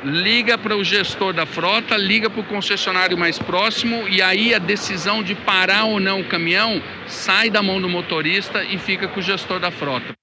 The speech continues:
Monitora, entra em contato com o gestor da frota, toma a melhor decisão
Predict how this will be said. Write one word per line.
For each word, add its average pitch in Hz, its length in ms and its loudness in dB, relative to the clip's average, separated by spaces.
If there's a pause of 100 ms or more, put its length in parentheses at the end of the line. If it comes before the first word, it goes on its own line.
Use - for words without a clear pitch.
(340)
Monitora, 220 840 2
entra 208 280 2
em 214 60 0
contato 190 540 -2
com - 100 -2
o 175 40 2
gestor 175 360 -2
da 165 120 0
frota, 196 380 -2
toma 220 340 0
a 214 40 0
melhor 196 280 2
decisão 185 640 -2